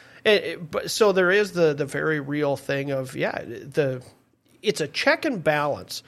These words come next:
against the government from the people. And by the way, when we have doc-, documents in this country that says our government is by the people, for the people, and of the people,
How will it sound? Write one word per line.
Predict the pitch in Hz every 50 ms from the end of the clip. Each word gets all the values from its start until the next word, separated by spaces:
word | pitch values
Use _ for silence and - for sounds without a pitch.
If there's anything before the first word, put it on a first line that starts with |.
| - - - _
against | - - 139 156 156 156 156 -
the | - 156
government | - 139 139 139 135 131 127 -
from | - - 165 156
the | 143 131
people. | - - 160 175 170 - 117 87
And | - 151
by | 139 160 170 180
the | 160
way, | 143 165 190
when | 175 147 139 143
we | 139
have | 139 131 135
doc-, | 147 143 147 147 - - - - - - - _ _
documents | 170 160 156 151 170 160 156 143 -
in | 143 143
this | 135 -
country | - - 143 139 - 147 143
that | 139 131 -
says | - 139 135 131
our | 139 143 139
government | 135 143 147 143 143 143 131
is | 131 127
by | - - 139 143
the | 143 143
people, | - - 135 135 - 131
for | 131 - 147 139
the | 139
people, | 135 143 135 - 127
and | 123 123
of | 143 202 -
the | -
people, | - 135 110 101 - 98 117 -